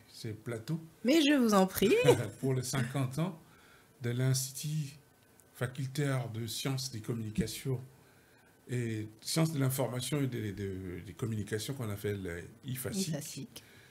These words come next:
Speaker 1: C'est un, un institut qui a été créé en dix-neuf cent soixante-treize.
Speaker 2: Ok.
Speaker 1: Je crois que tu n'étais pas encore né.
Speaker 2: Non.
Speaker 1: Moi, en soixante-treize, <laughs> j'ai dix ans.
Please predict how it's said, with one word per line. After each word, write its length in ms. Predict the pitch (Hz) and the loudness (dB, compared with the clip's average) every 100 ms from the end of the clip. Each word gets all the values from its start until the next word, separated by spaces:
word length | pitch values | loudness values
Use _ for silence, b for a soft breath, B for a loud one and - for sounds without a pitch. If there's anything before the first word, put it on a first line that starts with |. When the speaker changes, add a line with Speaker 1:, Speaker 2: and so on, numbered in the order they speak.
| b b _ | b b _
Speaker 1:
C'est 180 | - 127 | -6 -2
un, 300 | 127 127 131 | -2 -2 -2
un 80 | 190 | 0
institut 400 | 175 180 160 185 | 0 -2 -4 -2
qui 140 | 165 | 0
a 40 | 151 | 0
été 220 | - 135 | 0 -4
créé 480 | - 135 131 151 151 | -2 0 0 0 -2
en 420 | 120 113 110 107 104 | -4 -4 -4 -6 -6
dix-neuf 260 | 110 127 127 | -6 -4 -4
cent 160 | 156 | -6
soixante-treize. 760 | 151 139 - 101 - 123 175 - - _ _ B B B B | -6 -6 -6 -6 -6 -6 -6 -10 -20 _ _ B B B B
Speaker 2:
Ok. 140 | 269 302 | 2 6
Speaker 1:
Je 60 | 208 | 6
crois 40 | 135 | 6
que 120 | 131 | 2
tu 180 | 110 - | -6 -4
n'étais 220 | 110 107 | -6 -4
pas 140 | 110 95 | -4 -4
encore 320 | - 87 87 | -2 -4 -2
né. 240 | 123 175 185 | 0 0 2
Speaker 2:
Non. 180 | 214 175 - - - | 4 4 2 -20 -6
Speaker 1:
Moi, 140 | 135 | 2
en 20 | - | 2
soixante-treize, 600 | 131 262 226 220 156 135 | 2 2 0 0 -2 -2
<laughs> 80 | 107 | -4
j'ai 60 | |
dix 300 | 107 135 131 | -2 0 2
ans. 240 | 123 190 | 2 0